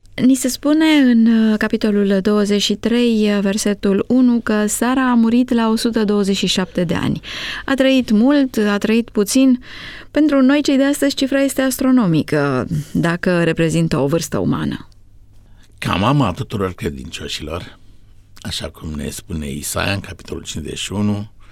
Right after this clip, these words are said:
Speaker 2: și, de asemenea, și apostolul Petru în întâia Petru, capitolul trei, Sara este singura femeie a cărei vârstă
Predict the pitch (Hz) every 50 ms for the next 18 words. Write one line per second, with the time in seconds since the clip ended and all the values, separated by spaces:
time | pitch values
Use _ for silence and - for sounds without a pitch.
0 | - - - - - - - - - - - - 82 85 - - - 87 78 71
1 | 76 80 - - 78 71 - - - - - - - - - - - - 85 95
2 | 98 - - 85 85 82 80 78 76 73 76 78 82 - - - - - - -
3 | - 98 95 - - 90 - - - 80 - - - - 82 76 82 - - -
4 | 98 95 98 101 - - - - - - - - - - - - - - - -
5 | - - - - - - - - - 147 147 151 147 120 110 113 110 - - 107
6 | - - - 175 180 165 135 117 95 90 90 - 117 87 65 57 58 64 64 69
7 | 69 90 98 104 - - - - - - - - - - - - - - - 90
8 | - - - 131 123 120 113 101 98 95 95 98 104 120 117 92 - - - -
9 | - - 65 71 87 - -